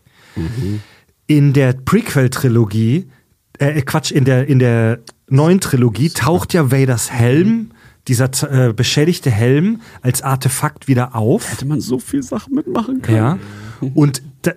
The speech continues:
Speaker 2: in diesem Helm konnte sein Bewusstsein überdauern und von diesem Helm aus konnte er sich, konnte er dann erstens mit Kylo Ren, äh, sprechen und ihn manipulieren und sich von dort aus auch in diesen Klon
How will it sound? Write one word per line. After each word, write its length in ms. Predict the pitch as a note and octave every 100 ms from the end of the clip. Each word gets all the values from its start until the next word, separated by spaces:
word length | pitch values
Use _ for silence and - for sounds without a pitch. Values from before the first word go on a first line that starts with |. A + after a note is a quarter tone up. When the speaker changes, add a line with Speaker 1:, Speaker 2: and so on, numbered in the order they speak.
| -
Speaker 2:
in 120 | D3
diesem 240 | F3+ G3
Helm 340 | D#3 B2+ E3 A3
konnte 300 | - D#3 D3
sein 200 | C#3 B2+
Bewusstsein 560 | A2+ D#3+ - - D#3
überdauern 760 | D#3+ B2+ A#2 A#2 A#2+ D#3 G#3 A#3 - -
und 160 | C#3 C3
von 160 | D#3
diesem 260 | D3 D3+ D3
Helm 460 | A2 A#2+ D3 G3+
aus 400 | G3 E3 F#3+ - - - _
konnte 460 | - C#3+ E3 G3 F3
er 180 | D3+ C#3+
sich, 300 | A#2 C#3 - -
konnte 260 | - D3+ D#3
er 100 | C3+
dann 160 | B2+
erstens 500 | C3 C3 C3 D#3+ - - - -
mit 420 | C3 C3 - C3
Kylo 320 | - B2 A#2
Ren, 440 | A2 A2+ C3 G3 - - _ _ -
äh, 80 | C3
sprechen 420 | - D#3+ E3 G3
und 140 | D#3+
ihn 100 | C#3+
manipulieren 720 | C#3 C#3 C#3 - D3 D3+ E3+ F#3+ - -
und 160 | D#3+ D#3
sich 120 | -
von 200 | - D3+
dort 340 | C3+ C3+ F3 -
aus 240 | D3+ D3+
auch 200 | D3 C#3
in 100 | D3
diesen 240 | D3 D3 C3
Klon 680 | - D#3+ G3 G#3+ C#3+ A2